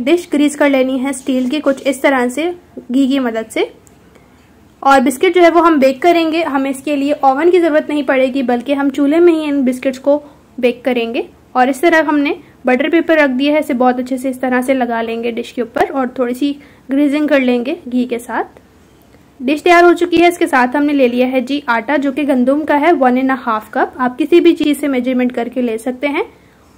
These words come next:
और इसके साथ ऐड करेंगे two tablespoon तेल, white और black mix हैं। ऐड करेंगे four tablespoon नारियल का बुरादा, जो कि सभी के घर में available होता है। इसके साथ हमने sugar powder ले लिया है वन cup। और simply आप sugar लें, उसे grind करके इस तरह से powder बना लें।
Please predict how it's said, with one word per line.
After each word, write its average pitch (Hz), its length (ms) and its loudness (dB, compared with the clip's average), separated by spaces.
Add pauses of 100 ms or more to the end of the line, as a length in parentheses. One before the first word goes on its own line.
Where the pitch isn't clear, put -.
और 262 120 4
इसके 269 180 0
साथ 294 180 2
ऐड 285 220 0
करेंगे 285 320 0
two 349 200 6
tablespoon 262 600 0
तेल, 262 300 0
white 247 280 0
और 285 100 6
black 240 340 -2
mix 233 340 -6
हैं। 285 120 -4 (680)
ऐड 254 180 0
करेंगे 330 420 2 (200)
four 294 180 4
tablespoon 277 520 0
नारियल 247 380 0
का 262 120 0
बुरादा, 233 480 -2 (140)
जो 262 80 -4
कि 277 100 -2
सभी 269 300 0
के 294 100 0
घर 277 160 2
में 269 140 0
available 247 580 0
होता 226 220 -6
है। 262 180 -4 (320)
इसके 359 240 -2
साथ 320 260 4
हमने 294 240 0
sugar 269 300 2
powder 254 300 2
ले 311 140 0
लिया 285 200 2
है 302 160 0
वन 233 300 -4
cup। - 280 -2 (680)
और 254 120 2
simply 311 360 2
आप 320 160 4
sugar 294 280 2
लें, 311 140 0
उसे 294 200 0
grind 262 560 -2
करके 269 240 2
इस 269 120 -4
तरह 254 220 -2
से 262 160 -2
powder 240 360 -2
बना 233 260 -4
लें। 247 180 -4